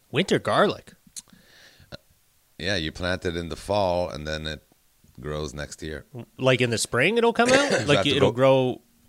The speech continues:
Speaker 1: over the
Speaker 2: Yeah.
Speaker 1: winter?
Speaker 2: It, it'll, I don't know, incubate over the winter? I don't know. I gotta go buy some
Speaker 1: The devil garlic is that?
Speaker 2: compost and some, some mulch.
Speaker 1: Oh.
Speaker 2: Yeah, that's just how you do it in Quebec. Apparently, it's better to plant in the, in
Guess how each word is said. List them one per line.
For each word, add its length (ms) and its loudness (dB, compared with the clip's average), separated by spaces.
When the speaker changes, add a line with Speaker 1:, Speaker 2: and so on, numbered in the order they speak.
Speaker 1:
over 200 2
the 80 4
Speaker 2:
Yeah. 100 2
Speaker 1:
winter? 340 0
Speaker 2:
It, 100 -14
it'll, 420 0
I 80 -6
don't 100 -8
know, 160 -6
incubate 520 -6
over 180 -6
the 100 -4
winter? 260 -8
I 100 -4
don't 120 -8
know. 140 -8
I 140 -6
gotta 160 0
go 100 0
buy 220 2
some 340 -6
Speaker 1:
The 100 -8
devil 440 -6
garlic 400 -2
is 80 -4
that? 60 -2
Speaker 2:
compost 340 0
and 160 -4
some, 480 -6
some 220 -2
mulch. 760 -2
Speaker 1:
Oh. 280 -12
Speaker 2:
Yeah, 140 0
that's 200 0
just 180 -4
how 80 0
you 120 0
do 140 -4
it 80 -4
in 120 -8
Quebec. 320 -8
Apparently, 420 -4
it's 360 -10
better 300 -2
to 240 -6
plant 380 -8
in 120 -12
the, 140 -8
in 60 -12